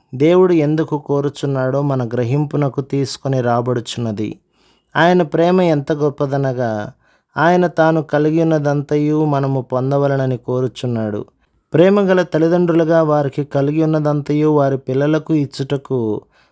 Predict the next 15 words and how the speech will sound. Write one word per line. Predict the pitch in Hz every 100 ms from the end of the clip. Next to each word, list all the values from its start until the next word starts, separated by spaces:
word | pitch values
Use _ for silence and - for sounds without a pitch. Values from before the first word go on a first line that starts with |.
| _ 135
వారు | 156 160
ఎట్టి | 147 143 - 160
ఆనందము | 143 147 165 165 156
కలిగి | 151 139 135 135
ఉందురో, | 135 135 120 113 101 - _ _ _ 135
అలాగుననే | 156 180 180 165 156 151
ప్రభువు | 143 139 139 156
కూడా | 151 147 143
ఆయనకు | 143 139 139 127 135
కలిగినదంతయు | - 131 143 156 151 151 139 147 147 147
ఆయన | 139 135 131
పిల్లలమైన | - 131 143 143 143 139
మనకు | 135 131 127 135
ఇచ్చుటకు | 127 - 135 135 135
ఇష్టపడుచున్నాడు. | 123 - 127 131 123 - 127 117 117 113 101